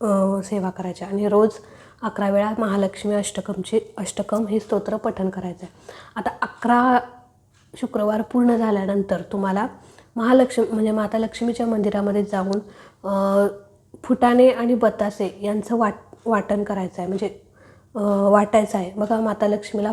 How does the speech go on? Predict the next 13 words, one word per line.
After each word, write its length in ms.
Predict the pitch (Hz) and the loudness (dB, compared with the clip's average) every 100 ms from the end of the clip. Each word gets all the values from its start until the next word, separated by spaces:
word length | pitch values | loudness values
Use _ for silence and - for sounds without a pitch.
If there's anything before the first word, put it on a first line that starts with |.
| 214 | 0
फुटाणे 440 | 226 226 208 226 | 0 2 0 0
आणि 260 | 208 220 226 | 0 0 0
बतासे 540 | 226 - 196 190 214 226 - - - - | 0 -2 -4 -2 -4 -4 -12 -20 -20 -6
सुद्धा 160 | 214 220 - | 0 0 2
खूप 220 | 247 - | 2 4
आवडतात. 500 | 208 208 190 190 214 - - _ _ _ _ _ _ - | 2 2 0 -2 -4 -6 -20 _ _ _ _ _ _ -2
कमळाची 460 | 233 214 220 226 262 | 0 2 2 2 2
फुलं 280 | 254 226 | 4 6
जर 140 | 226 226 | 6 4
तुम्हाला 260 | 226 208 208 | 2 2 0
मिळाली 380 | 208 196 196 196 | 0 -2 -2 -4
तर 160 | 214 | -6
कमळाचं 520 | 214 214 202 202 202 | -6 -2 0 0 -2